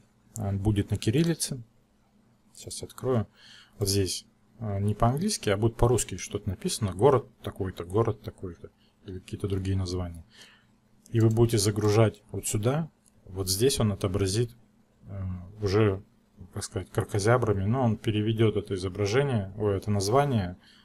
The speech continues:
в транслитерации. И оно уже здесь, получается, на сайте у вас будет некорректно, то есть не будет здесь вот по-русски написано, только на латинице. Поэтому нужно избавляться вот от этих вот названий. Как это сделать? А, нужно зайти просто,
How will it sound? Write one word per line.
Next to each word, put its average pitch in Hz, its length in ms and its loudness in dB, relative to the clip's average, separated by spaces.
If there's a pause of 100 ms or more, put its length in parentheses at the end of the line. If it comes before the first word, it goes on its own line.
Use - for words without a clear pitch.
(120)
в - 100 -4
транслитерации. 101 960 0 (480)
И 104 100 -2
оно 117 280 6
уже 110 180 2
здесь, 107 280 -2
получается, - 480 -2
на 98 80 -2
сайте - 360 0
у 104 40 4
вас 98 120 4
будет 95 220 -6
некорректно, 101 500 0
то - 80 -8
есть - 140 -6
не 104 80 2
будет 107 180 0
здесь 95 200 -2
вот 95 100 -12
по-русски 98 400 -2
написано, 90 580 -8 (840)
только 110 220 -4
на 104 120 4
латинице. 95 640 -2 (800)
Поэтому 117 260 4
нужно 107 180 4
избавляться 104 520 4
вот 90 120 -10
от - 100 -14
этих - 260 -4
вот 101 120 -4
названий. 127 520 0
Как 110 220 -2
это 95 140 -6
сделать? 92 500 -4 (100)
А, 95 260 -6
нужно 101 320 2
зайти 95 340 -2
просто, - 500 -6